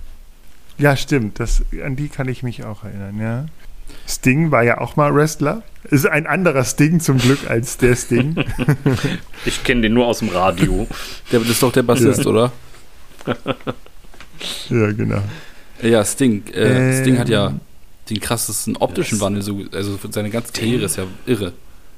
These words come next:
Speaker 1: Er hat ja irgendwann diesen, diesen, also irgendwann kommt er mit diesem Rabengesicht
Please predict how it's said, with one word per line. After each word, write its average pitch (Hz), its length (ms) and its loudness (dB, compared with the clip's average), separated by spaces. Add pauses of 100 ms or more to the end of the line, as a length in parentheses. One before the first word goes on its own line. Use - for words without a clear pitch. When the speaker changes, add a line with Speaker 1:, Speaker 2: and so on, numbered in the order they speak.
(480)
Speaker 1:
Er 113 140 -2
hat - 160 -2
ja 147 160 2
irgendwann 156 500 0
diesen, 143 360 -6
diesen, 139 760 -4
also 127 240 -2
irgendwann 143 560 -4
kommt 151 240 -2
er 139 80 -2
mit 131 160 -4
diesem 127 240 -2
Rabengesicht 107 1500 -2